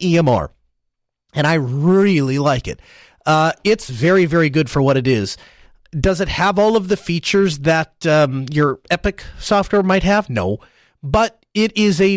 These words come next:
it is a, it is a, it is a practice management software that can fit clinics, hospitals, the whole nine yards, and I would suggest you check it out. They are also desperately in need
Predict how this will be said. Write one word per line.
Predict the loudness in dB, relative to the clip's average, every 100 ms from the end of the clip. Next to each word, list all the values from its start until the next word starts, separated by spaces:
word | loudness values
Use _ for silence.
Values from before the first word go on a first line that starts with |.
| 0
it | 0
is | 2 2
a, | 0
it | 0 0
is | 2 0
a, | 0
it | 0
is | 2
a | 2 0
practice | 0 -2 -2 -4
management | -2 0 -2 -2
software | 0 0 -2
that | -2 -4 -4
can | -6
fit | -6 -10 -6
clinics, | -2 -2 -2 -2
hospitals, | -2 -2 0 0 0
the | -2
whole | 0 2 2
nine | 2 2
yards, | 0 0
and | -2
I |
would | -4 -4
suggest | -4 -4 -4 -4
you |
check | -4 -2
it | -2
out. | -2 0
They | 0
are | 2
also | 0 0 -2 -4
desperately | -2 -2 0 -4 -2 -2
in | 0
need | 0 0